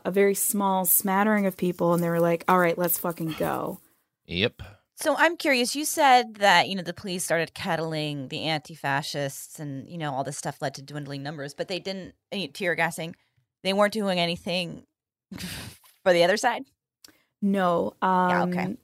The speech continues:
Speaker 1: there were multiple instances in the afternoon when anti-fascists were on one side of the barricade. Um, they had a police line of, uh, Capitol Hill police, and then they had a second police line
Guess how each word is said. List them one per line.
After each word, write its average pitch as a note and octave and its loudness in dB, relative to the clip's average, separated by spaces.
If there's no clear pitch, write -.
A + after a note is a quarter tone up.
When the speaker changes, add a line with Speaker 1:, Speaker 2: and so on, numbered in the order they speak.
Speaker 1:
there G#3+ 4
were C4 10
multiple A#3+ 0
instances G3 -4
in G#3 -2
the G3+ -4
afternoon B3 2
when G3+ -4
anti-fascists G3 -6
were G3 -2
on F3+ -4
one F3+ -6
side F#3+ -6
of F3+ -2
the F#3 -8
barricade. A#3 0
Um, G3 0
they G3+ -2
had A3 0
a A#3+ 2
police G#3 -2
line F#3+ -4
of, F3+ 2
uh, F#3 2
Capitol A#3 2
Hill G#3 2
police, F3 -4
and G3 2
then G3 4
they G3+ 2
had F3+ 2
a G#3 -6
second A#3+ 0
police F#3+ -2
line F3 -2